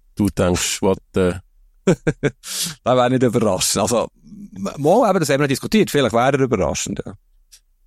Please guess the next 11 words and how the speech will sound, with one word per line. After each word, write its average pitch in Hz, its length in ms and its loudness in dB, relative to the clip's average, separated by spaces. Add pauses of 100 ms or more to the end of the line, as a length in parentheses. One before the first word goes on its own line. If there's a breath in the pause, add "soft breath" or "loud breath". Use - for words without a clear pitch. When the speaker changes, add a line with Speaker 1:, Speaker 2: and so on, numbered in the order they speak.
(120)
Speaker 1:
Ähm, 98 540 0 (1300)
mein, 139 260 4
mein 135 240 0
Lieblingskandidat 143 840 2
ist 113 140 -4
ja, 117 220 2
hat 113 160 -4
ja 113 80 4
einen 107 80 2
Verein 107 340 0
gefunden. 147 480 0